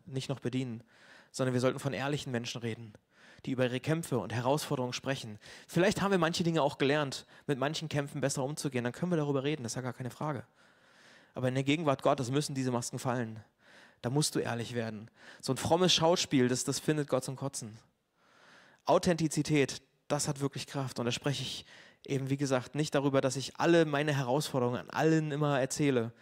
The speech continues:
aber im Eins zu eins, damit ich von ihnen lerne. Manchmal rede ich auch ganz gezielt mit Leuten,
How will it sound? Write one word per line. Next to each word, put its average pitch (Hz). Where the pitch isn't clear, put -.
aber 123
im 110
Eins 127
zu 143
eins, 123
damit 127
ich 127
von 117
ihnen 135
lerne. 104
Manchmal 147
rede 185
ich 185
auch 165
ganz 175
gezielt 190
mit 160
Leuten, 175